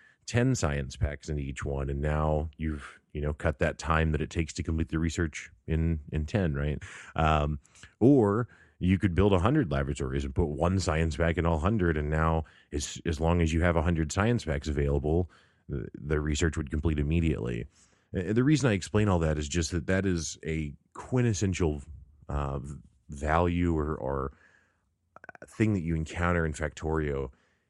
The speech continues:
and that's that there is not just one way to play. You, you ultimately can approach the,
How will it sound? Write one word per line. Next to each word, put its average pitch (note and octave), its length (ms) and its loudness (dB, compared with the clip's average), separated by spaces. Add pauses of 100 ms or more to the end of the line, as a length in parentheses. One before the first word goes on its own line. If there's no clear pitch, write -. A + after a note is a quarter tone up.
(140)
and E2 140 -4
that's F2 200 0
that F#2 180 0 (200)
there F#2+ 180 0
is F#2 260 2
not E2 340 0
just D#2 280 -8
one D#2 320 0
way D#2+ 120 0
to D#2 100 -4
play. D#2+ 500 -4
You, D#2 200 -4 (120)
you F2 220 0
ultimately E2+ 480 0
can D2 360 -6 (400)
approach - 640 -4 (1040)
the, - 100 -10